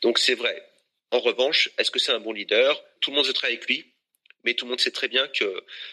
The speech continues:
bah, on, après une expérience, euh, <laughs> avec lui, bah, on sort essoré. Donc c'est vrai qu'il y a eu beaucoup de cas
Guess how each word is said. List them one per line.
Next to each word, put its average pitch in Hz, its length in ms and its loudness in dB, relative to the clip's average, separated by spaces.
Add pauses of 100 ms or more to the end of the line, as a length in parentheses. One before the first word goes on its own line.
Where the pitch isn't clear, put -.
(120)
bah, 85 500 4 (500)
on, 76 200 -12 (220)
après - 260 -2
une 127 60 -2
expérience, - 500 2
euh, 98 340 2 (320)
<laughs> - 300 -4
avec - 280 -2
lui, 135 180 -8
bah, 101 160 2
on 95 180 -6
sort 127 300 4
essoré. - 420 -2 (480)
Donc 143 160 -2
c'est 139 120 2
vrai 185 200 0
qu'il 139 140 0
y 127 40 4
a - 20 2
eu 127 80 -6
beaucoup 135 300 -12
de 131 120 -2
cas 120 380 -6